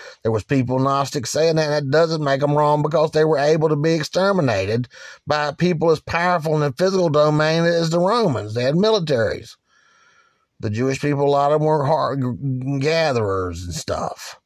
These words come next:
You know, so I'm gonna leave you with that and my lineage and all that. But I do minister, and I'm, I'm teaching a, a healthy way to see things. I'm, I'm not down on God. I'm not, just because I don't believe in a Roman depiction before I believe in the divine that's in me and you.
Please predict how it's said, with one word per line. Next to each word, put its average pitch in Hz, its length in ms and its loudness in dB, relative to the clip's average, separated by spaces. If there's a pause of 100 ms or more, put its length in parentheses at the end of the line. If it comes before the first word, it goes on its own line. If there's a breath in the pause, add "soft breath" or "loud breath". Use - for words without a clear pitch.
(880)
You 123 220 -4
know, 95 540 -6
so 123 360 0 (440 loud breath)
I'm 165 100 -2
gonna 208 160 4
leave 180 220 4
you 147 80 4
with 120 140 0
that 131 260 2
and 127 100 2
my 127 160 2
lineage 120 460 2
and 107 100 0
all 95 220 0
that. 80 320 -6
But 110 180 -2
I 165 180 -2
do 147 240 2
minister, 110 640 -2
and 107 120 -2
I'm, 127 180 -2
I'm 135 180 -4
teaching 127 320 -2
a, 113 160 0
a 110 120 -6
healthy 143 480 2
way 120 260 4
to 113 80 2
see 110 300 -2
things. 87 480 -8 (420 loud breath)
I'm, 185 180 -4
I'm 226 120 0
not 117 260 -2
down 113 300 2
on 98 240 0
God. 123 440 2
I'm 160 160 2
not, 151 240 -4 (240 loud breath)
just 170 160 -4
because 175 280 0
I - 20 4
don't 160 240 2
believe 143 300 4
in 127 100 2
a 113 100 2
Roman 131 460 4
depiction 110 560 -2
before 110 400 0
I 107 40 -2
believe 110 340 0
in 107 100 -2
the 98 100 -4
divine 101 680 -2
that's 95 200 -8
in 107 200 -2
me 107 140 0
and 87 140 -4
you. 98 440 -4